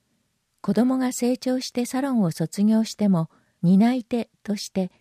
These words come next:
運営に加わる人がいるなど、好循環が続いています。新型コロナウイルス感染症の拡大に伴い、サロンは一時休止していましたが、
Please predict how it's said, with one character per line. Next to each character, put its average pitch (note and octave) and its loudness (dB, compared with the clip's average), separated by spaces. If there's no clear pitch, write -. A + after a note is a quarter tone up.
運 A3+ 4
営 C4 0
に C4 -2
加 A#3 -2
わ B3 -2
る B3 -4
人 B3 -6
が G#3 2
い E3+ 2
る G3+ 2
な F#3+ 4
ど、 C#3+ -2
好 F3 0
循 D4 -4
環 G3+ 0
が D#3 0
続 D#3+ -6
い F#3 -4
て F#3 -6
い F3+ 0
ま F3+ 0
す。 - -12
新 D4 -2
型 D#4+ -4
コ D4 -4
ロ D4 -2
ナ C#4+ -4
ウ C#4+ -2
イ C4+ -4
ル G#3 0
ス C#3+ -6
感 A3 0
染 B3 -4
症 B3 -2
の A#3 0
拡 A3 -6
大 A3 2
に A3 2
伴 G#3 2
い、 D#3 -2
サ B3 -6
ロ A#3 2
ン G3+ 4
は D#3+ 0
一 G#3+ -4
時 G#3 -2
休 G3+ -2
止 A3+ -4
し - -10
て A#3+ -4
い A#3+ 2
ま A#3+ 0
し - -8
た G3 0
が、 D#3+ 0